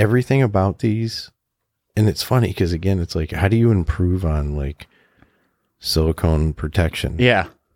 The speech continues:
Speaker 1: And it's, <laughs> it's like, well, Kiwi Design figured it out.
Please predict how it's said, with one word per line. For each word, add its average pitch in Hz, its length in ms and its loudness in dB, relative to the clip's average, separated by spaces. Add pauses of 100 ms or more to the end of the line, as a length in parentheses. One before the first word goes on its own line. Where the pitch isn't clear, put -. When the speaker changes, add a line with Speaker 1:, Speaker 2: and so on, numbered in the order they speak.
Speaker 1:
And 82 160 2
it's, 73 260 -6
<laughs> - 40 -14
it's - 320 -6
like, 101 140 2
well, 87 400 0
Kiwi 85 260 0
Design 87 360 2
figured 87 280 0
it 87 100 0
out. 101 280 -2